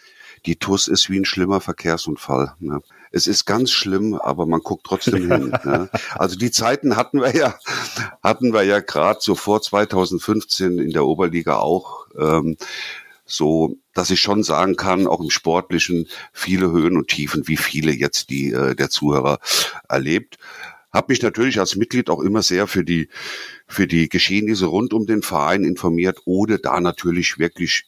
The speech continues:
Speaker 1: äh, im Detail informiert zu sein, aber man hat schon vieles mitbekommen.
Speaker 2: Mhm.
Speaker 1: Aber das jetzt hier auszuführen, würde diesen Podcast sprengen,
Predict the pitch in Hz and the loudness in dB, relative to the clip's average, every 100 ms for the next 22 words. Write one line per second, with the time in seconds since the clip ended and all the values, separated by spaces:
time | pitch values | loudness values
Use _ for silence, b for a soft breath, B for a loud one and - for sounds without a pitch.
0 | _ _ _ 85 82 73 73 - _ 82 | _ _ _ 0 2 2 0 -4 _ -2
1 | 82 78 - 65 80 - 78 76 73 92 | 0 -2 -4 0 0 0 -4 -4 0 -2
2 | - 87 76 76 71 65 73 71 87 - | 0 -2 0 0 0 0 0 0 -2 -2
3 | 101 - 76 - - - - - 98 92 | -4 -2 -6 -6 -8 -8 -4 2 2 2
4 | 92 B B B B B - - 98 131 | -2 B B B B B -2 0 0 0
5 | 127 104 117 82 104 - 98 101 92 87 | 0 0 2 2 2 0 0 2 2 2
6 | 92 92 92 80 - - - 82 - - | 0 0 -4 -6 -4 -4 0 0 0 -2
7 | 80 85 64 | 0 2 0